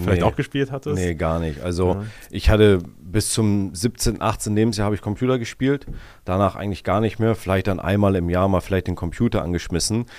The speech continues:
Speaker 2: aber ich habe gerade so ein bisschen, wie nenne ich's jetzt, einfach mal so ein bisschen Flashbacks.
Speaker 1: Mhm.
Speaker 2: Ne, du sagst halt im eigenen Ökosystem, in
Speaker 1: Ja.
Speaker 2: einem Spiel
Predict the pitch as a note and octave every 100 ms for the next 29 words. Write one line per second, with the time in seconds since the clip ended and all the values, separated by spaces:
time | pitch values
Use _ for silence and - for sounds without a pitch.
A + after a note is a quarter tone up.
0 | - - - E2+ F#2 F#2+ - F#2 G#2 -
1 | G#2 A2 G#2 G#2 - G#2 G2+ F#2+ E2 F#2
2 | G#2 G#2+ - F2+ F#2 G2+ G2 F#2+ G2+ -
3 | F#2+ G#2 G#2 F#2 F2+ D2+ - E2+ G2 G2
4 | F#2+ A2+ - G#2+ G2 F#2 A2+ A#2+ A#2+ G#2+
5 | G#2+ B2 - C3+ B2+ B2+ - C3+ A2+ A2
6 | G2 F#2 - - A#2 C#3+ D3